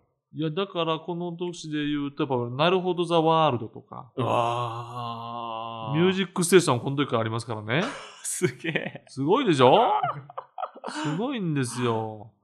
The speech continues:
Speaker 2: うわー。
Speaker 1: ほんと。あ、ほんま、世にも奇妙な物語やってるな。あとは、えー、し-、あー、商売商売。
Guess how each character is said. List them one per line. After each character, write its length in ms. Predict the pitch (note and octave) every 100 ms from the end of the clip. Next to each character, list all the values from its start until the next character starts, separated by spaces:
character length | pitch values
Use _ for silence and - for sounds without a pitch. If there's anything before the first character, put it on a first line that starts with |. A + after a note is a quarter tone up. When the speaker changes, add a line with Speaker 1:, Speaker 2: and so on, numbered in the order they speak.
| - G3+ F#3 D#3 C3+
Speaker 2:
う 60 | B2
わ 100 | A#2+
ー。 0 |
Speaker 1:
ほ 0 |
ん 180 | A#2+
と。 420 | A#2 F2+ - A#2+ C3
あ、 20 |
ほ 80 | C3+
ん 20 |
ま、 100 | C#3
世 60 |
に 80 | D3
も 100 | C3
奇 140 | A#2 A#2+
妙 80 |
な 80 | A2
物 200 | G#2+ A2
語 100 | G#2
や 80 | G#2+
っ 40 |
て 260 | G#2+ _ A#2
る 120 | G#2+
な。 60 | G#2+
あ 480 | G#2 G#2 G#2 A2+ A2+ -
と 180 | D3+ C3+
は、 460 | A#2 A#2+ D3+ G3+ - _ _ _ _ _ _ _ _ _ _ -
え 140 | B2 A#2+
ー、 20 |
し-、 180 | - D#3
あ 220 | D3+ D#3+
ー、 40 | D3
商 220 | - F3+
売 160 | F3
商 140 | E3 D#3
売。 160 | A#2